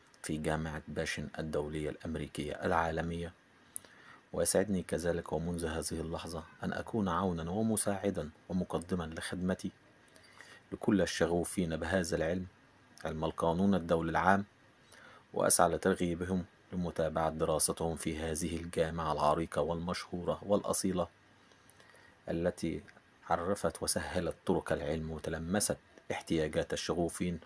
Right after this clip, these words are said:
والمحبين للعلوم. وكما تعلمون أن القانون الدولي العام هو أحد فروع القانون العام، وهو مجموعة من القواعد القانونية التي تنظم العلاقة بين الدول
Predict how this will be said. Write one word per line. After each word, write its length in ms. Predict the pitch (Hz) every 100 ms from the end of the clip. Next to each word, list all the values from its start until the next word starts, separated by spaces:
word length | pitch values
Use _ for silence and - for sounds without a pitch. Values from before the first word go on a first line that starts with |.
| -
والمحبين 600 | 95 95 - 85 82 82
للعلوم. 500 | 85 92 87 80 76 - _ _ - - - - - - - - -
وكما 400 | 78 104 95 87
تعلمون 520 | - 80 80 85 82
أن 180 | 87 78
القانون 480 | - 92 87 98
الدولي 340 | 87 87 82 82
العام 340 | 78 82 80
هو 180 | 82 80 -
أحد 200 | 107 -
فروع 380 | - 95 90
القانون 680 | 78 - 87 80 85 87 80 - -
العام، 480 | 85 78 87 85 - _ - 85
وهو 220 | 98 113
مجموعة 460 | 98 85 101 90
من 180 | 85 92
القواعد 680 | 92 - - 87 104 82 78 -
القانونية 960 | 87 - 92 90 90 87 90 95 92 -
التي 380 | 87 87 95 95
تنظم 600 | - 87 101 98 98 98 - 98
العلاقة 720 | 87 85 90 101 - 95 - - - - -
بين 220 | 87 82
الدول 420 | 82 92 101